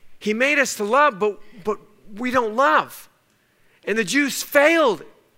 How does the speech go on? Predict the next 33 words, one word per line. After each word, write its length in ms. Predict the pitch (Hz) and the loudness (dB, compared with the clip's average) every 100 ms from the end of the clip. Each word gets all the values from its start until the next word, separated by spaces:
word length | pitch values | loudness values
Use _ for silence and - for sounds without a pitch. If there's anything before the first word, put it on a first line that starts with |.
| - - - - _ _ | -20 -20 -20 -20 _ _
They 160 | 190 240 | -2 0
failed 340 | 262 285 277 | 4 4 6
on 240 | 269 254 160 | 4 2 4
both 340 | 240 311 - | 4 4 -2
counts. 840 | - 214 160 117 - - - - - _ _ _ _ _ - - | -2 0 -2 -4 -14 -8 -6 -8 -12 _ _ _ _ _ -8 0
They 100 | 226 | 0
failed 400 | - 277 302 233 | 6 6 6 4
to 60 | |
love 360 | 220 240 269 202 | 2 4 2 2
God. 400 | 226 247 254 147 - _ _ - - - - | 4 6 4 2 -6 _ _ -20 -20 -20 -16
Right 420 | 160 170 269 330 | -8 4 6 8
out 180 | 330 320 | 8 8
of 100 | 277 | 4
the 80 | 226 | 0
gate, 420 | 185 285 254 151 - _ _ _ _ _ - - | 4 6 6 2 -10 _ _ _ _ _ -20 -2
they 160 | 202 233 | 2 4
rebelled 580 | 233 180 254 294 285 233 | 2 2 4 4 2 0
and 120 | 214 | -2
sinned 320 | - 285 269 | -2 -2 0
against 360 | 233 240 - 262 | 0 0 0 6
God. 260 | 277 254 | 8 6
It 60 | 190 | 4
started 280 | - 247 233 | 0 2 2
with 100 | 226 | 4
Adam 280 | 240 240 | 2 2
and 120 | 233 240 | 0 -2
Eve. 580 | 269 185 104 - - _ _ _ _ _ _ _ _ - - | -4 -6 -8 -20 -20 _ _ _ _ _ _ _ _ -18 -14
Second, 680 | - - - 302 302 226 185 - - _ _ _ _ | -6 0 4 4 4 -2 -2 -12 -20 _ _ _ _
they 160 | 214 269 | 0 2
didn't 220 | 294 269 | 2 4
love 160 | 269 | 4
each 200 | 247 202 | 2 2
other. 380 | 277 302 262 131 | 2 4 2 0